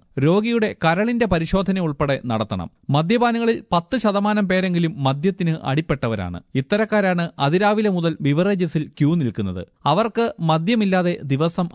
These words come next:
ആരംഭിക്കാനാവില്ല. മദ്യം നിർത്തലാക്കിയതോടെ വരും ദിനങ്ങളിൽ മാനസിക പ്രയാസങ്ങൾ നേരിടുന്നവരുടെ എണ്ണം വർദ്ധിക്കും. വിദഗ്ധ, വിദഗ്ധ ഉപദേശങ്ങൾ വേണ്ടവർക്കായി ടോൾ ഫ്രീ നമ്പരും സജ്ജമാക്കിയിട്ടുണ്ട്. ആലപ്പുഴ മെഡിക്കൽ കോളേജ് സൈക്യാട്രി വിഭാഗത്തിന്റെ പ്രൊഫസർ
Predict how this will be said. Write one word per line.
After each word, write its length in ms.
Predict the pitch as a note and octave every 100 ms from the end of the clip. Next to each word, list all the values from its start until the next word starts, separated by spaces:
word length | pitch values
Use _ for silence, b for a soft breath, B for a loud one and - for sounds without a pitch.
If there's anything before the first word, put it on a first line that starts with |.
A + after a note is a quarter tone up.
| B2+
ആരംഭിക്കാനാവില്ല. 840 | C#3+ D#3+ D#3+ - B2+ G#2+ F#2+ E2+ D#2+ _ B2
മദ്യം 380 | C#3 E3 F#3+
നിർത്തലാക്കിയതോടെ 840 | E3+ E3+ G3 G3+ F3 F3+ E3 D#3 D3+ C3
വരും 320 | C3 F#3 A3
ദിനങ്ങളിൽ 380 | F#3 F3 E3 D#3+ -
മാനസിക 520 | C3+ D#3+ A3+ A3 A#3
പ്രയാസങ്ങൾ 580 | A3 G3 G3 F#3+ F#3+ F#3
നേരിടുന്നവരുടെ 840 | D#3+ D#3+ G3+ G#3+ F#3 E3+ D#3+ D3 D3
എണ്ണം 320 | C3 C#3 D#3+ B2+
വർദ്ധിക്കും. 480 | G#2+ A2 G2 F2 - C3
വിദഗ്ധ, 340 | D3 F#3+ - G3 - _
വിദഗ്ധ 340 | C#3+ D#3+ G3 A3+
ഉപദേശങ്ങൾ 580 | F#3+ F#3 G3+ G3+ F#3+ F3+
വേണ്ടവർക്കായി 720 | D#3+ E3+ F#3 F3 E3 D#3 D3
ടോൾ 260 | D#3 F3
ഫ്രീ 240 | G#3 A3 G#3
നമ്പരും 380 | E3 D#3 D3+ - C3+
സജ്ജമാക്കിയിട്ടുണ്ട്. 920 | C3+ C3+ D#3+ B2 A2+ A2 F#2+ F2 F2 - _ _ -
ആലപ്പുഴ 480 | D3 G#3 A#3 B3 A#3+
മെഡിക്കൽ 320 | G#3+ G3 G#3
കോളേജ് 400 | G3 F#3+ F#3+ -
സൈക്യാട്രി 560 | - E3 F3 G#3+ G3+ G#3
വിഭാഗത്തിന്റെ 680 | F3 F3+ F3+ F3+ F3 E3+ -
പ്രൊഫസർ 500 | - D#3 F3+ F3